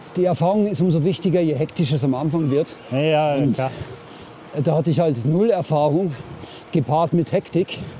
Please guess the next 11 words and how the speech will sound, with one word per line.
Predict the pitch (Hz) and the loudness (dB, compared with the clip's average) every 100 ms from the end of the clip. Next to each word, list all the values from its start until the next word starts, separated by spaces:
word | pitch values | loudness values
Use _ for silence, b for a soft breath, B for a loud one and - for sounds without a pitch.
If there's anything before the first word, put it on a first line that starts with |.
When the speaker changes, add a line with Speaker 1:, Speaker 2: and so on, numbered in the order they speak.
| - - | -14 -8
Speaker 2:
Okay. | 135 147 | -2 0
Speaker 1:
Und | 151 | 2
das | 160 139 | 2 2
ist | 139 | 2
meist | 147 143 147 | 0 0 -2
ein | |
schlechter | 127 151 - 135 | 0 -2 0 0
Ratgeber. | 127 120 - 127 127 - | 0 0 0 0 0 -2
Speaker 2:
Okay. | 156 147 151 147 135 B B B - | -4 0 0 -2 -6 B B B -2
Speaker 1:
Also | - | 2
Speaker 2:
Ja. | 202 | 2